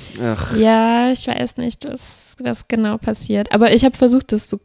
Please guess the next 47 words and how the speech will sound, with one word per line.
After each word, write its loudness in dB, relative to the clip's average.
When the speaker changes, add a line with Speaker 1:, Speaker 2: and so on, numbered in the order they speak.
Speaker 2:
rauszugucken 0
jetzt, 2
Speaker 1:
Ja. 4
Speaker 2:
aber 4
ich 2
sah 0
da 4
nichts 2
von -4
Override. -6
Ich -12
dachte, -8
der -6
Speaker 1:
Hm. 0
Speaker 2:
überwacht -2
einfach -4
die -12
Koordinaten -10
Speaker 1:
Ja, 2
ja, 4
ich, 2
Speaker 2:
jedes -2
Mal -6
und -4
Speaker 1:
also 0
ich, 0
Speaker 2:
dann -6
Speaker 1:
ich, -8
ich -4
hab 2
Speaker 2:
springen -2
Speaker 1:
jetzt -4
Speaker 2:
die. -6
Speaker 1:
das -8
nicht -2
angehalten 0
und -2
Frame 0
for -6
Frame -2
angeschaut, 0
Speaker 2:
Hm. -6
Speaker 1:
aber 0
es -8
kam -4
jetzt -6
nicht -8